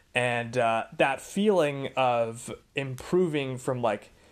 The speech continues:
for example, today I, I didn't even under-, know how to, like, cut and, like, edit, like, a single track in Ableton, and I was just so confused, and I spent maybe, like, twenty minutes trying to figure out the software, but I learned how to do it.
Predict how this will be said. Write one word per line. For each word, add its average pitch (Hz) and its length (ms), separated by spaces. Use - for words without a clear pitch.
for - 120
example, 139 380
today 131 800
I, 110 80
I 120 40
didn't 139 260
even 135 160
under-, 123 280
know 139 240
how 123 140
to, 123 80
like, 113 260
cut - 280
and, 131 160
like, 113 240
edit, 135 260
like, 120 220
a - 40
single 143 380
track 120 420
in 135 120
Ableton, 110 640
and 117 300
I 123 140
was 117 160
just - 240
so 135 180
confused, 117 580
and 117 60
I 113 60
spent 113 340
maybe, 120 220
like, 113 180
twenty 135 300
minutes 117 320
trying 127 180
to 117 60
figure 120 240
out 120 160
the 120 80
software, 120 640
but 139 100
I 135 40
learned 160 240
how 151 80
to 135 80
do 165 260
it. - 160